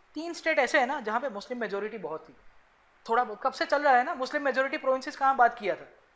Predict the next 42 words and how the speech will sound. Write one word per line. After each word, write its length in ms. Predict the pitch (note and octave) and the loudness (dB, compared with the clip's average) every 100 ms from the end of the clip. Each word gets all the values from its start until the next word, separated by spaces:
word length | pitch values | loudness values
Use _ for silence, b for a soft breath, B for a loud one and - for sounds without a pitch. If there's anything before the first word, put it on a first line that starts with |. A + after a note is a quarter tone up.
| _ _ - | _ _ -6
तीन 160 | C4+ | -6
states 280 | C#4 D4 C#4 | -2 -2 0
के 80 | D4+ | 2
अंदर 140 | C#4+ | 2
ही 60 | D4+ | 4
बात 220 | C#4 C#4 | 6 4
किया 180 | C#4+ C4+ | 4 2
था 120 | C#4 | 2
जिन्ना 280 | A#3 A3+ A#3+ | -2 4 4
ने, 120 | C4 - B B - | 4 -6 B B 0
जब 140 | A3+ | 6
अपने 380 | A#3 A#3 B3 A#3+ B - | 6 4 -2 -2 B -6
fourteen 320 | B3 B3+ B3 | -4 -2 0
points 200 | B3 A#3+ | -2 -2
की 100 | B3+ | 0
मांग 220 | G#3+ A#3 | 2 2
कर 120 | A#3 | 2
रहा 120 | A3+ A#3 | 4 4
था 100 | A#3 | 2
तब। 240 | A#3 - - - - - - - | -4 -6 -20 -20 -20 -20 -20 -6
तो 60 | C#4+ | -4
यहाँ 240 | A3 A#3 | 4 4
पे 100 | C#4 | 4
भी, 240 | E4 E4 - - _ | -2 -4 -8 -20 _
यहाँ 160 | G#3+ C#4 | -2 0
आपको 180 | D4 D4+ | 0 -2
पंजाब 360 | B3 G#3 A#3+ | -2 4 4
देखने 260 | C4 C4+ C4 | 4 -2 -2
को 80 | B3+ | -4
मिलता 280 | G#3+ G#3 F3 | -4 -4 -6
है, 140 | D3 - _ _ _ _ - | -6 -18 _ _ _ _ -10
उड़ीसा, 400 | A#3+ C4 D#4+ D4+ | -6 -2 2 2
बिहार 420 | A#3 A3 B3 C4+ | 2 4 6 6
and 100 | A#3+ | 0
मद्रास। 380 | F#3 E3 C#3+ - _ _ _ _ _ | -4 -2 -4 -8 _ _ _ _ _
यहाँ 200 | G#3+ A#3+ | 2 4
पे 120 | D4+ B3+ | 4 4
अगर 260 | G#3+ D4 | 6 6
आपको 200 | C#4 C#4+ | 6 4
थोड़ा 240 | - B3+ C#4 | 0 2 2
बहुत 240 | C4 D#4 | 2 -2
भी, 240 | D4 D4+ | -4 -8